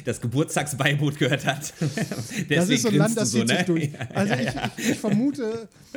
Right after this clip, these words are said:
Speaker 2: wenn wir zwei dann, äh, in Urlaub fahren,
Speaker 1: Wenn wir
Speaker 2: unser Urlaub
Speaker 1: Steuerflucht
Speaker 2: sollte
Speaker 1: betreiben.
Speaker 2: uns, äh,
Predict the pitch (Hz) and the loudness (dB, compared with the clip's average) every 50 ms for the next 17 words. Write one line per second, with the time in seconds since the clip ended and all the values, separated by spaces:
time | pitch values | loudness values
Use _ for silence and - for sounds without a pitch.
0 | 370 440 - 147 175 196 233 240 220 220 208 180 - - - 190 190 196 202 190 | -8 -8 -4 -2 -2 0 0 -2 -2 -2 -4 -4 -6 -6 -4 -2 -2 -2 -2 -2
1 | 180 175 175 180 180 180 185 180 170 170 180 185 170 180 190 180 190 202 185 175 | -2 -2 -2 -2 -2 -2 -2 -2 -2 0 -2 -4 -4 -2 -2 -2 0 0 -2 -2
2 | - - - 175 160 160 165 120 127 127 - - - 127 131 127 - - 160 147 | -4 -8 -6 -4 -2 0 2 2 4 2 2 2 2 2 4 4 4 2 2 2
3 | 139 147 170 190 - 127 120 113 - 127 127 127 - - 120 117 - - 165 156 | 2 4 4 4 2 2 2 2 4 6 6 6 6 4 2 0 0 0 0 0
4 | 156 156 156 156 | 0 -2 -4 -2